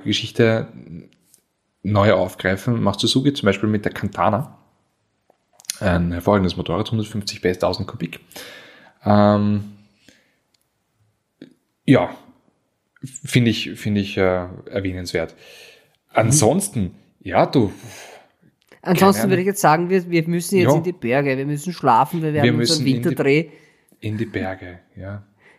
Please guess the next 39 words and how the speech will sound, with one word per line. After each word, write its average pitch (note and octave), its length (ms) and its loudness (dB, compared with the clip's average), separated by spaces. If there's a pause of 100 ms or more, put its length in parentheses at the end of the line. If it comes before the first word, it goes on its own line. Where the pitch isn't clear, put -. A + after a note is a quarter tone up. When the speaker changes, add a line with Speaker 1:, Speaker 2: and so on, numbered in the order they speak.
(240)
Speaker 2:
In D#3 100 0
die E3+ 80 0
Berge D#3 280 4
und E3 60 0
ich D#3+ 140 -6
hab D3+ 160 0
dann E3 160 -2
noch D#3 180 -4
ein D3+ 100 -6
Speaker 1:
Du F3 160 4
Speaker 2:
anderes, D#3+ 380 -2
gröberes D#3 420 2
Projekt D3+ 360 2
auch D3+ 100 4
an D#3 80 2
der D3+ 80 2
Backe, D3+ 580 0
deswegen C#3 340 0
brauche C3 200 0
ich C#3 140 2
ein C#3 40 0
bisschen C#3+ 240 -2
mehr C3+ 140 0
Schlaf. - 600 -6
<laughs> - 260 2
Speaker 1:
Du C#3+ 140 4
gehst A2+ 320 4
in G#2+ 120 0
die G2 100 0
südlichen B2 460 -2
Berge, E2 520 -6 (300)
ich - 360 -6
Speaker 2:
Genau. - 380 2
Speaker 1:
in C#3+ 40 -6
die - 80 -4
Speaker 2:
In F2 60 -4
die F#2+ 100 -2
Speaker 1:
nordwestlichen. F2 420 2
Speaker 2:
westlichen. G2+ 560 2